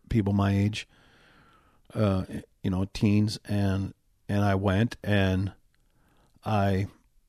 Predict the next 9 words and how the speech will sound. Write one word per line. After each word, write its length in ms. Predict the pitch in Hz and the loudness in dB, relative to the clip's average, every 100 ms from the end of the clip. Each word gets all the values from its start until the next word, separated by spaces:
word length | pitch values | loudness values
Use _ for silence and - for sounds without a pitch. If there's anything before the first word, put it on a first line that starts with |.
| _ _ _ _ _ _ _ _ _ _ _ _ _ _ _ _ - | _ _ _ _ _ _ _ _ _ _ _ _ _ _ _ _ 6
you 140 | 131 | 8
know, 120 | 113 | 8
was 220 | 113 117 | 8 6
presented 680 | - 143 123 127 123 127 120 | 8 6 8 8 6 4 2
with 460 | 117 117 110 - - - _ _ _ _ _ _ _ _ _ _ _ _ _ _ _ _ | 6 6 6 2 -14 -20 _ _ _ _ _ _ _ _ _ _ _ _ _ _ _ _
an 120 | 123 | 2
opportunity 800 | 113 110 113 - 139 127 113 110 | 4 4 2 4 6 6 6 2
to, 460 | - - 104 101 98 - _ _ _ _ _ _ _ _ _ _ _ _ _ - | 2 2 4 2 -2 -10 _ _ _ _ _ _ _ _ _ _ _ _ _ -2
um, 400 | 107 101 92 | 2 2 0